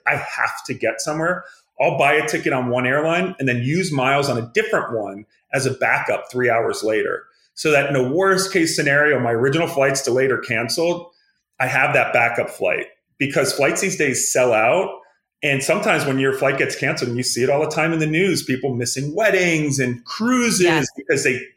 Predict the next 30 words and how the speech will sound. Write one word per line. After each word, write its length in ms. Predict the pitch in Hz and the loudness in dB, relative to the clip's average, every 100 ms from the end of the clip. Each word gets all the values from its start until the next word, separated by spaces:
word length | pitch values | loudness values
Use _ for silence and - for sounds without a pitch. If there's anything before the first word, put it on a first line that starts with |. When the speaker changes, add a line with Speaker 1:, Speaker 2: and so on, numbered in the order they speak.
| _ | _
Speaker 1:
they 240 | 135 127 - _ | 0 0 -4 _
didn't 180 | 165 196 | -2 0
give 140 | 208 175 | 0 0
themselves 340 | 147 151 123 | 0 0 2
enough 260 | 123 117 123 | 0 -2 0
leeway. 460 | 135 131 98 95 95 - - - _ _ - | 0 2 2 0 -4 -14 -20 -20 _ _ -4
Um, 380 | 120 107 104 104 - | 0 0 0 -4 -4
I'm 60 | |
sure 140 | - 165 | -2 0
the 100 | 151 | 2
airlines 340 | 151 139 123 | 4 2 2
don't 260 | 123 117 - | 0 -2 -2
love 440 | 123 127 131 139 | 0 2 2 2
me 100 | 127 | 2
telling 300 | 120 123 123 | 2 0 0
people, 340 | 120 123 127 127 | -2 -4 -4 -2
but 140 | 135 | -2
it's 140 | 135 - | -2 -2
totally 300 | 196 196 123 | 0 2 0
legal. 440 | 107 139 160 120 120 - | 0 0 0 0 -4 -8
Speaker 2:
<laughs> 120 | 135 | -6
Speaker 1:
But 140 | 139 147 | -2 0
you 60 | |
have 100 | 185 | 0
to 60 | 190 | 0
do 80 | 190 | 0
it 60 | |
on 80 | 143 | -2
two 140 | 156 | -4
different 240 | 165 156 | -4 -4